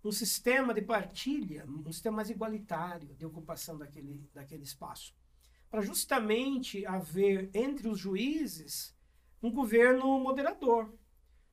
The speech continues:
né? De, de troca, de partilhas, de, de solidariedade. Então,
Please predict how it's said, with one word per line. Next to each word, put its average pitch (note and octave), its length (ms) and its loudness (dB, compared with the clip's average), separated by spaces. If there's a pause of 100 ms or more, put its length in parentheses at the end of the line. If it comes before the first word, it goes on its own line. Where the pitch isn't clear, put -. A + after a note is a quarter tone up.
né? D#3 360 -8
De, F#3 160 -6
de F#3 140 -4
troca, A#3 440 6
de E3+ 80 -8
partilhas, G3+ 680 -2
de, - 140 -16
de D#3 460 -10
solidariedade. G3 1080 2 (540)
Então, A#3+ 640 2